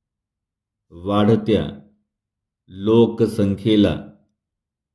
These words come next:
पुरेसे अन्न उत्पादन उपलब्ध करण्याची आपली जबाबदारी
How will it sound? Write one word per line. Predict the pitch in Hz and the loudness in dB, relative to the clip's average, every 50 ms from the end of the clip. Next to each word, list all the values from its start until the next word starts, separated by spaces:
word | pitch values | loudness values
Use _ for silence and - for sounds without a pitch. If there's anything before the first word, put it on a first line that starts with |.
| _ | _
पुरेसे | 110 113 117 113 117 117 113 110 - 123 117 117 - - | -8 -2 0 2 4 2 2 0 0 0 0 0 -2 -6
अन्न | 101 104 110 110 113 107 - - - - - - _ _ _ _ _ _ _ _ _ _ _ _ _ _ _ _ _ _ | -6 -4 -2 -2 -2 -2 -4 -4 -6 -12 -18 -20 _ _ _ _ _ _ _ _ _ _ _ _ _ _ _ _ _ _
उत्पादन | 110 101 - - _ 120 117 120 113 110 113 107 95 87 82 - - - - _ _ _ _ _ _ _ _ _ _ _ _ _ _ - | -20 -20 -20 -16 _ -2 0 2 2 4 4 2 2 0 -6 -10 -14 -18 -20 _ _ _ _ _ _ _ _ _ _ _ _ _ _ -20
उपलब्ध | 95 - _ 120 117 120 117 113 107 - - 120 120 110 - | -20 -8 _ 0 2 4 4 4 2 0 0 0 0 0 0
करण्याची | - 104 95 98 104 110 110 113 110 - - 95 80 - - _ _ _ _ _ _ _ _ _ _ _ _ _ _ _ _ _ | -2 -4 -2 -2 -2 0 0 0 -2 -2 -6 -10 -10 -12 -14 _ _ _ _ _ _ _ _ _ _ _ _ _ _ _ _ _
आपली | 95 104 107 107 107 - 113 113 113 117 117 | -12 -8 -8 -8 -6 -4 -2 2 4 4 2
जबाबदारी | 104 101 104 95 101 110 110 104 107 117 107 113 113 104 95 85 76 | 4 2 0 0 2 0 0 2 2 2 2 4 2 2 2 0 -4